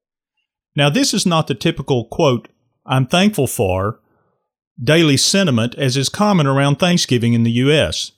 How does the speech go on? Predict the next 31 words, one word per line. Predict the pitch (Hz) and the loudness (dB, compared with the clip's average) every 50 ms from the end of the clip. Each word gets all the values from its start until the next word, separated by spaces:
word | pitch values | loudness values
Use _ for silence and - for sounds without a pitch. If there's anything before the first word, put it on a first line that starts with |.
| _ - | _ -6
though | 139 131 147 147 | 0 2 2 4
those | 131 170 202 226 220 - 151 | 4 4 4 4 4 2 2
are | 123 113 | 0 0
fine. | - - - 233 233 151 101 85 80 82 85 - _ _ _ _ _ _ _ _ _ _ _ - | 0 -2 0 0 2 0 0 -2 -4 -8 -12 -16 _ _ _ _ _ _ _ _ _ _ _ -4
But | 127 131 - - | -4 -4 -2 0
this | 214 233 240 233 - - - - | 0 2 2 2 0 -4 -4 -2
renewal | 123 123 123 127 147 202 240 214 156 113 110 | -2 0 0 2 2 4 4 4 4 2 0
thing | - - 131 107 104 107 107 110 131 - - | 0 -2 -2 -2 0 0 0 -2 -2 -4 -4
is | 127 113 104 101 | -4 -4 -4 -4
big | 101 104 139 156 160 175 180 170 165 202 - _ _ _ _ - | -4 0 2 2 2 2 2 0 -2 -6 -10 _ _ _ _ -6
and | 135 120 120 107 104 | -2 0 0 0 0
deep, | 120 131 127 87 - - - - _ _ _ _ _ _ _ - | 0 0 -2 -2 -6 -10 -16 -18 _ _ _ _ _ _ _ -6
and | 139 143 156 165 170 170 180 170 - _ _ _ _ _ - | -2 -2 0 0 0 0 -2 -4 -6 _ _ _ _ _ -8
I | 95 104 113 | -4 -2 0
need | 113 120 143 165 165 147 | 0 0 0 0 0 0
the | 165 147 | 0 0
renewal, | 151 147 131 131 131 127 113 95 82 78 - - _ _ _ - | 2 2 2 2 2 2 0 0 -2 -6 -10 -16 _ _ _ -4
and | 101 113 | -2 0
I | 143 180 220 | 2 2 2
thought | 214 220 190 175 - | 2 0 0 0 0
you | 165 165 175 | -2 -2 0
might | 160 160 160 160 156 - | 0 0 0 0 -2 -2
like | - 143 147 156 151 - | -2 -2 0 0 -2 -2
to | - 113 | -4 -4
look | 107 117 147 143 - | -2 0 0 0 0
inside | 143 131 131 - - 139 131 135 127 127 | -2 -2 -2 0 0 0 2 2 2 2
my | 123 135 135 | 2 0 0
experience | 127 123 - - - - 135 127 120 107 101 98 92 92 - - | 0 -2 -4 -6 -6 -2 0 0 2 2 0 -2 -4 -6 -4 -2
in | 117 104 | -2 -2
the | 101 | 0
moment, | 104 113 127 139 117 101 80 - - _ | 0 0 0 0 0 -2 -4 -8 -14 _